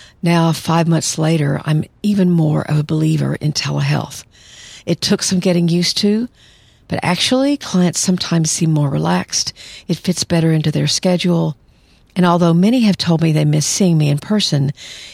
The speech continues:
it's still been a very fulfilling relationship. I've even started new patients, and they've told me they had positive experiences, so we've never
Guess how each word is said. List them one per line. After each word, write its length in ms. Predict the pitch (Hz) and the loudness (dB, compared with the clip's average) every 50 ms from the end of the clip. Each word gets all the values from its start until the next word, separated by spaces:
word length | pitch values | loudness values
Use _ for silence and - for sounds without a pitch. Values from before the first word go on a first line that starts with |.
| - - | -12 -8
it's 120 | 175 - | -4 -4
still 300 | - - - 196 185 180 | -2 0 2 2 2 2
been 160 | 165 175 156 | 2 2 2
a 60 | 151 | 2
very 260 | 147 151 151 151 151 151 | 2 2 0 0 0 0
fulfilling 500 | - 160 151 - - 156 147 151 151 151 | -2 -4 -4 -2 0 0 0 2 2 0
relationship. 720 | 147 147 147 151 151 - - - 147 - - - - - - _ _ _ _ _ _ _ _ _ _ _ _ _ - | 0 0 0 0 -2 -2 -2 -4 -4 -4 -4 -6 -8 -10 -16 _ _ _ _ _ _ _ _ _ _ _ _ _ -2
I've 140 | 165 196 196 | 0 2 2
even 220 | 190 160 160 156 | 2 2 2 0
started 680 | 156 - - - - 175 170 185 202 185 147 143 - - | 0 0 0 0 0 0 2 2 2 0 -2 -2 -4 -4
new 200 | - 170 170 165 | 0 0 0 0
patients, 600 | - - 156 156 156 - - 170 - - - - - _ _ _ - - - _ _ | 0 0 -2 -2 0 0 -2 -4 -4 -4 -6 -8 -10 _ _ _ -20 -20 -20 _ _
and 120 | - 165 151 | -2 -2 2
they've 200 | 170 160 160 - | 2 2 0 0
told 200 | - 165 165 160 | 0 2 2 2
me 120 | 160 156 | 2 2
they 220 | 151 160 156 156 | 2 0 2 2
had 300 | 160 147 147 151 147 - | 2 2 0 0 -2 -4
positive 400 | - - - 151 151 143 - - | -6 -6 -4 -2 -2 -2 -4 -8
experiences, 720 | - - - - - - 156 151 147 147 - - - - 147 | -10 -8 -8 -6 -4 -2 0 0 0 -2 -4 -6 -6 -4 -4
so 160 | - - 160 | -2 0 0
we've 220 | 156 160 160 165 | 0 0 -2 0
never 260 | 185 196 190 165 160 | 0 0 2 0 0